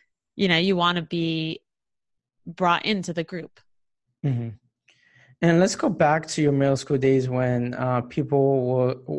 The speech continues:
Speaker 2: uh, this person was cyberbullying you and how they stole your account and started spreading these different messages. How did you, uh,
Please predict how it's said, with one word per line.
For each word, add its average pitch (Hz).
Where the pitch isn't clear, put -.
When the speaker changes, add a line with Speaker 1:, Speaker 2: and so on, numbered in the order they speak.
Speaker 2:
uh, 127
this 123
person 135
was 123
cyberbullying 123
you 117
and 123
how 123
they 120
stole 127
your 123
account 120
and 120
started 117
spreading 120
these 120
different 120
messages. 117
How 160
did 185
you, 143
uh, 123